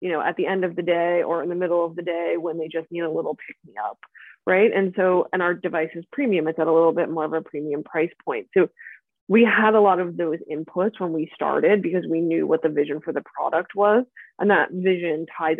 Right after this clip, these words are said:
over into the brand, right? A lot of that is also about consumer research and talking to consumers who you think, you know, are using kind of oil pens occasionally, or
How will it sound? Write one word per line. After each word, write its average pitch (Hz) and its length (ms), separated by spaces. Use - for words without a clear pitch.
over 147 320
into 110 240
the 120 80
brand, 101 460
right? 156 400
A 202 60
lot 185 260
of 185 120
that 170 180
is 175 120
also 160 260
about 156 260
consumer 175 440
research 196 420
and 156 120
talking 143 360
to 170 60
consumers 175 680
who 147 80
you 147 260
think, 151 280
you 190 100
know, 120 300
are 175 200
using 180 600
kind 185 220
of 175 200
oil 247 280
pens 165 440
occasionally, 156 880
or 165 560